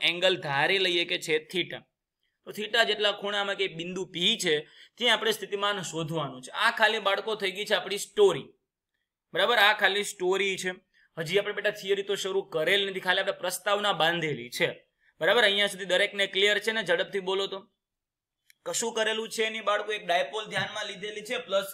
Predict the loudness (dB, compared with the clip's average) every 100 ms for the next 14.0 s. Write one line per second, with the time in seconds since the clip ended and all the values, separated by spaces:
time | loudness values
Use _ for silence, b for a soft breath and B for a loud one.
0 | -14 -10 -4 -4 -4 -8 -10 -12 -10 -8
1 | -6 -2 -2 0 0 0 0 -4 -4 -4
2 | -4 -6 -6 -2 0 0 0 -2 -4 B
3 | B _ 2 2 0 -6 -2 0 0 -2
4 | -2 0 0 0 0 0 0 -2 -2 0
5 | -2 -2 0 0 0 B B -12 -6 -4
6 | -2 -2 -4 -2 0 0 0 -2 -4 -4
7 | 2 4 4 4 2 0 B B -6 -2
8 | 0 0 -2 -4 0 4 4 4 2 2
9 | 2 -2 -4 0 2 2 0 -4 -6 -6
10 | -6 -2 -2 -2 -6 -8 -8 -2 -2 0
11 | 0 0 0 -6 -10 -2 -2 -2 -6 -14
12 | -8 0 0 -2 -8 -4 -2 0 0 -2
13 | -4 -10 -10 -10 -4 -2 -2 -6 -10 -14